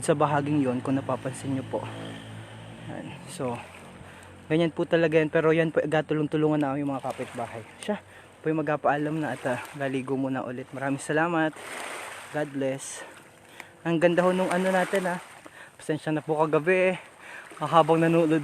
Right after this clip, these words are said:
po talaga, napalakpak ako sa K M J S at ako po'y sobrang proud talaga, baya na makita ang ating, ah, Marinduque, ang ating mahal na Marinduque na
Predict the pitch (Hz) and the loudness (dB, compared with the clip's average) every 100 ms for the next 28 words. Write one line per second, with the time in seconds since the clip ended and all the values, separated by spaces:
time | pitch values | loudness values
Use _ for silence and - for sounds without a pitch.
0 | 135 160 170 160 156 165 156 - 156 - | 0 2 2 2 2 2 2 2 -2 -2
1 | - 165 165 156 156 160 160 151 156 156 | -2 -2 -2 -6 -2 0 0 0 0 0
2 | - - 151 156 151 165 147 151 151 147 | 0 0 0 -2 2 2 2 0 0 2
3 | 151 139 156 151 147 139 147 143 143 143 | 2 2 2 2 0 0 2 4 2 0
4 | - 151 131 123 - - - - - - | -2 -4 -2 -4 -6 -14 -12 -12 -10 -4
5 | 135 147 - 147 147 143 143 147 143 143 | -2 -2 0 2 2 2 2 2 2 2
6 | 147 143 131 131 135 - 131 131 135 135 | 0 -2 -2 -2 -4 -4 -4 -4 -6 -6
7 | 135 135 131 135 139 139 - - 147 135 | -4 -4 -2 -2 -4 -4 -6 -6 -2 -2
8 | 131 | -2